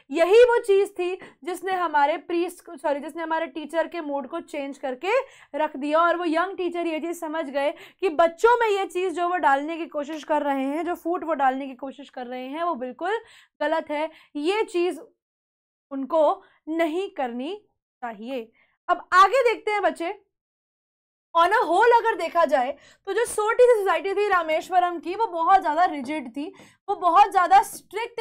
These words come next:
थी अपने, अ, re-, segregation of different social groups को लेकर कि मतलब भैया हिंदू है तो वो हिंदू में ही रहेगा, मुस्लिम है तो वो मुस्लिम में ही रहेगा। भले ही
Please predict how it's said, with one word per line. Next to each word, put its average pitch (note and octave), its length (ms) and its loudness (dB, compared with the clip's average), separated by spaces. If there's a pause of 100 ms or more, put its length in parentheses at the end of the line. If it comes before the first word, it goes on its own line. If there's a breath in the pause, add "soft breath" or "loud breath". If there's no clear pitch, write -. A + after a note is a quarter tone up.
(120)
थी F4+ 140 -6
अपने, F4 340 -2 (440 loud breath)
अ, D4+ 120 0
re-, D#4+ 340 -6
segregation F4 720 0
of F4+ 200 -2
different E4+ 400 -8
social D#4 280 -6
groups C#4 240 -10
को D4 140 -8
लेकर C#4+ 400 0 (260 loud breath)
कि F4+ 80 -6
मतलब E4+ 300 0
भैया D#4 200 0
हिंदू D#4 340 -2
है F4+ 80 -2
तो F4 100 -6
वो E4+ 80 -2
हिंदू D#4+ 280 -4
में E4+ 100 -6
ही F4 80 -8
रहेगा, E4+ 320 2
मुस्लिम D#4+ 360 -10
है D#4 80 -6
तो D#4 60 -6
वो F4+ 120 -6
मुस्लिम D4+ 340 -10
में D4+ 120 -6
ही D4+ 80 -6
रहेगा। D4 340 -2 (320 loud breath)
भले E4 240 0
ही A#4 180 2